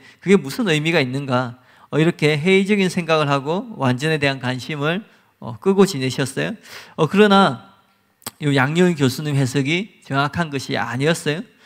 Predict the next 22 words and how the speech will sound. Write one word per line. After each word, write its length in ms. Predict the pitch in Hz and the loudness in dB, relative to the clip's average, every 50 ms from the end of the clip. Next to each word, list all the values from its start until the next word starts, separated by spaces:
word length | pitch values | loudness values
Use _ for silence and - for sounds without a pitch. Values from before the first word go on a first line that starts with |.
| - - - - - | -20 -20 -20 -6 0
어, 100 | 156 147 | 2 2
부자 240 | 135 156 165 202 | 4 4 4 4
청년에게 600 | 196 202 - 196 185 185 190 185 190 180 180 156 | 4 2 2 0 2 2 4 4 4 4 4 4
예수님이 440 | 139 139 135 - 202 196 196 190 160 | 4 4 2 2 4 4 4 6 6
요구한 360 | 143 135 135 131 156 156 156 | 6 4 6 4 2 2 0
것은, 380 | 147 139 - - 180 170 139 113 - - _ _ _ _ - _ - | -2 -4 -4 -2 0 0 0 -2 -6 -12 _ _ _ _ -20 _ -6
어, 120 | 143 131 | -4 -4
비록 380 | - - 196 208 208 202 147 143 | 2 4 8 8 8 8 6 4
온 220 | 151 165 180 185 | 2 2 2 4
재산을 420 | 175 208 208 208 202 196 185 180 175 | 4 4 4 4 2 2 2 2 0
팔고 720 | - - 190 185 180 165 180 185 208 233 - - - - _ _ _ _ _ | 0 0 0 0 0 4 4 4 4 4 2 -4 -12 -20 _ _ _ _ _
가난한 420 | - 156 151 160 175 185 190 190 | -4 0 2 4 4 4 4 4
자에게 280 | 170 180 175 165 160 147 | 2 2 2 2 0 -2
주라는 560 | - - 185 180 170 160 170 185 175 127 117 - - - - _ _ _ - | -2 0 2 4 4 4 4 2 0 -2 -4 -8 -14 -20 -20 _ _ _ -4
특이한 440 | - 254 254 240 254 240 226 208 | 0 0 2 4 4 4 4 4
사항이 600 | 196 - 180 156 147 147 147 147 143 135 123 - - _ _ _ _ - | 2 2 2 2 2 2 0 -2 -4 -4 -6 -8 -12 _ _ _ _ 2
포함되어 380 | - 233 226 220 214 202 185 | 4 4 4 6 4 4 2
있지만 540 | 151 - - - 165 165 156 156 143 123 113 - - _ _ _ - - _ _ | 2 2 -2 -6 -4 0 2 2 2 0 -2 -6 -14 _ _ _ -20 -20 _ _
이웃 260 | 233 247 262 254 226 | 4 6 6 6 6
사랑에서 760 | 175 - 185 156 151 156 156 151 131 - 151 147 143 139 - | 6 4 4 4 4 2 0 -2 -2 0 0 0 0 -2 -4
끝이 260 | - 233 220 - - | -4 -4 -2 0 0
납니다. 500 | 220 156 123 120 120 120 117 113 117 - | 0 0 0 -2 -6 -10 -12 -12 -14 -16